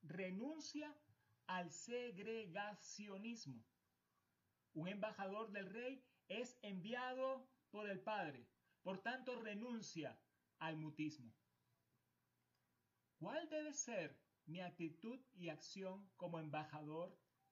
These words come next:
de mi rey? Embajador soy de mi rey. Vamos a examinar el pasaje de las Escrituras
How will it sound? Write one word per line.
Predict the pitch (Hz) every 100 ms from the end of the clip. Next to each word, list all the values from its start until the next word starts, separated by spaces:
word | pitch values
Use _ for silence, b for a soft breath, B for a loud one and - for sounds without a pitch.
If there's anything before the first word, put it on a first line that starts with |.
| _ _
de | 139 151
mi | 143
rey? | 151 151 190 - _ _ _ _ _ _ _
Embajador | 131 131 135 139 151 190 190
soy | - 185 185 196 175
de | 143
mi | 143 135
rey. | 131 123 110 _ _ B B -
Vamos | 196 302
a | 302
examinar | 277 220 196 190 180 180 -
el | 165
pasaje | 160 151 240 214 190
de |
las | 165 151
Escrituras | 170 - 160 247 285 285